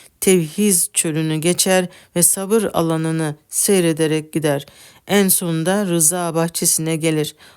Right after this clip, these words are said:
Oradan da irfan bostanlarına ulaşır. Sonra sevgi meclisine girip üns ve huzura kavuşur. Sonra serili yatağa çıkıp münc-, münacat ve yakınlık mertebelerine nail olur. Sonra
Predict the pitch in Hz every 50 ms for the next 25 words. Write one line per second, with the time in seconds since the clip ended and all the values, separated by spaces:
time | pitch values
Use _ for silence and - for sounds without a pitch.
0 | - - 226 214 208 202 185 170 170 165 160 160 165 - - 160 165 175 170 -
1 | 196 190 190 214 240 _ _ - - - - - - - - 170 190 185 185 -
2 | - 196 180 175 170 170 170 170 170 165 165 - - 165 175 175 170 - 180 165
3 | 151 156 _ - - _ - - - 226 214 196 185 175 170 - - 180 170 165
4 | 160 175 175 165 165 160 160 175 170 - 170 151 156 156 151 156 175 170 170 170
5 | _ _ _ _ _ _ - 196 220 226 220 - - 190 180 170 175 185 175 165
6 | 175 180 175 170 170 165 165 165 - - 170 151 160 156 - - 147 - - _
7 | _ - - _ _ - - - 202 185 175 170 170 - - - 185 175 185 185
8 | 185 202 196 180 165 165 - 170 160 156 156 151 151 - _ - - 185 - -
9 | 185 175 - _ _ - - _ - 170 175 170 170 165 160 147 - - - -
10 | - 160 202 185 165 165 165 160 151 185 185 - - - 160 156 - - _ _
11 | _ - - - _ - - 170 165 - 196 180 180 202 214 208 - 175 165 165
12 | 160 - 185 165 165 170 165 170 165 165 160 165 160 160 160 160 160 160 160 -
13 | - 151 147 156 151 151 - - - - - _ - - - - 214 190 180